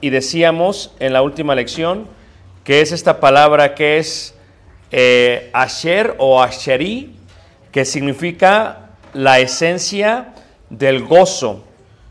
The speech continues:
no la consecuencia o la condición de algo, no un verbo como se hace algo para tenerlo,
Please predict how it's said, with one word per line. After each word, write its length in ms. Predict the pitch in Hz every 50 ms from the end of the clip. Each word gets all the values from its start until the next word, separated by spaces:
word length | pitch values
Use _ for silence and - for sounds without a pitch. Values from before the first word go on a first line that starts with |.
| - _
no 240 | - 123 139 165 196
la 240 | 220 226 214 214 214
consecuencia 1040 | - 165 156 147 - 156 139 - - 151 160 170 180 175 - - 196 202 208 208 -
o 160 | - 147 135
la 180 | 131 131 127
condición 680 | - 139 139 135 127 127 120 - - 156 165 170 160 139
de 100 | 143 151
algo, 400 | 165 180 180 151 120 117 110 - - _ _ _ _ _ _ _ _ _ _
no 360 | - - 127 143 160 170 185
un 340 | 196 - - 185 175 165 143
verbo 500 | 127 165 175 180 170 147 131 123 117 113
como 280 | - 139 127 131 127 123
se 180 | - - 147
hace 260 | 156 160 160 - 160 156
algo 300 | 151 160 156 170 170 170
para 240 | 143 127 127 123
tenerlo, 520 | - 127 127 143 160 160 143 127 117 113